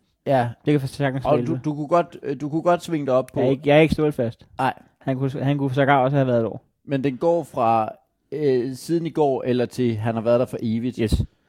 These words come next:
Speaker 1: Så er det ret vildt at ligge fra siden i går til for evigt på elleve
Speaker 2: Ja.
Speaker 1: måneder.
Speaker 2: Jamen, det kommer på, om vi snakker sådan helt dinosauragtig tid.
Speaker 1: Ja.
Speaker 2: Fordi jeg føler ikke, at det er,
Speaker 1: Jamen,
Speaker 2: øh,
Speaker 1: for evigt er ikke
Speaker 2: øh,
Speaker 1: engang dinosauragtig tid. Det er, det er altså for evigt. Det er længere end dinosauragtig tid.
Speaker 2: Det kommer på, hvad man tror på.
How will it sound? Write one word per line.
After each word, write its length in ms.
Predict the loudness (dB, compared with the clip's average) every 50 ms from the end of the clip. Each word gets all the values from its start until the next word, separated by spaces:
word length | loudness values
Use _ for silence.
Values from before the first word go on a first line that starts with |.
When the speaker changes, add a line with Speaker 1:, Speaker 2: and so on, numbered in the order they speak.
| _ _ _ _ _ _
Speaker 1:
Så 120 | -2 0 2
er 40 |
det 140 | 2 4 2
ret 240 | 2 0 0 0 0
vildt 220 | 0 0 0 -2 -6
at 140 | -2 0 0
ligge 260 | 2 2 0 0 -2
fra 380 | -8 -2 2 2 2 2 0 -6 _ -20 -14
siden 240 | -6 -6 -4 -4
i 40 | -4
går 280 | 0 2 0 0 0 -2
til 260 | -6 -2 -2 -2 -2
for 140 | -2 -4 -4 0
evigt 480 | 2 2 2 2 0 -2 -8 -10 -16 -20 _ -4
på 240 | -2 -2 -2 -2 -6 _ -20 _ _ _ -2 0
elleve 200 | 0 0 2 0
Speaker 2:
Ja. 60 | -2
Speaker 1:
måneder. 340 | -2 -2 -2 -2 0 0 -2
Speaker 2:
Jamen, 140 | -2 0
det 80 | 0 2
kommer 180 | 2 2 2 2
på, 80 | 0
om 120 | 0 0 -2
vi 60 | -6
snakker 300 | -4 -4 -4 -4 -4 -4
sådan 140 | -4 -2 0
helt 240 | 0 0 -2 -2
dinosauragtig 920 | -4 -4 -2 -2 0 2 2 2 2 0 -2 -2 -4 -4 -4 -2 -4 -6
tid. 180 | -4 -6 -6 -2
Speaker 1:
Ja. 100 | 0 0
Speaker 2:
Fordi 220 | 0 0 0 2 2
jeg 80 | 2
føler 260 | 4 4 2 4 4 4
ikke, 140 | 4 4 2
at 60 | 0
det 160 | 0 0 0 -2
er, 40 | -2 -4
Speaker 1:
Jamen, 160 | -4 -4 -2 -2
Speaker 2:
øh, 60 | -2 -2
Speaker 1:
for 100 | -4 -4 -2
evigt 300 | 0 0 0 0 -2 -2
er 60 | -2
ikke 120 | -4 -4
Speaker 2:
øh, 80 | -4 -4
Speaker 1:
engang 220 | -6 -6 -6 -8
dinosauragtig 680 | -10 -12 -12 -10 -8 -8 -6 -6 -8 -10 _ _ _ -18
tid. 120 | -18 -16
Det 240 | -12 -8 -6 -6 -4
er, 140 | -4 -6 -8
det 200 | -8 -8 -8 -6
er 40 | -6
altså 160 | -8 -10 -14 -20 _ _ _ _ -14
for 80 | -12 -10
evigt. 400 | -8 -6 -6 -6 -8 -10 _ _ _ -10
Det 60 | -8
er 40 | -8
længere 320 | -4 -4 -4 -4 -6 -10
end 80 | -12 -12
dinosauragtig 680 | -14 -16 -16 -12 -12 -10 -10 -10 -10 -12 -14 -18 -16 -8
tid. 40 |
Speaker 2:
Det 80 | -6 -2
kommer 180 | -2 -2 0 0
på, 80 | -2
hvad 120 | -2 -2 -2
man 120 | -4 -4
tror 180 | -6 -6 -6 -6
på. 160 | -8 -10